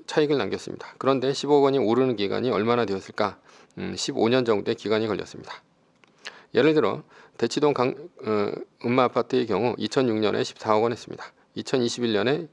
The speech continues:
어, 이천이십일 년 시월, 어, 어, 십이월, 어, 현재 약, 어, 이십사억 원 정도 합니다. 십오 년 동안 십억 원 이 올랐습니다. 이것을 연간으로 나눠보면 일 년에 얼마가 오른 것일까?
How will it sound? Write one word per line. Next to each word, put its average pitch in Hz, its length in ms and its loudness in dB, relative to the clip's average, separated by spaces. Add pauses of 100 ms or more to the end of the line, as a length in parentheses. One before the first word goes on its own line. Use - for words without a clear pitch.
(120)
어, 98 180 -6
이천이십일 113 640 -2
년 113 80 -2
시월, 139 300 2 (160)
어, 98 300 -6 (840)
어, 98 160 -8
십이월, 123 540 2 (100)
어, 95 180 -4
현재 143 500 0
약, 135 260 0 (280)
어, 98 100 -6
이십사억 110 480 2
원 120 120 4
정도 117 200 -2
합니다. 95 340 -6
십오 151 260 2
년 139 160 2
동안 110 260 0
십억 143 260 2
원 127 120 4
이 - 20 4
올랐습니다. 95 580 -4
이것을 123 460 0
연간으로 127 480 2
나눠보면 104 680 -2
일 101 100 -2
년에 117 200 2
얼마가 113 360 0
오른 104 220 0
것일까? 101 400 -4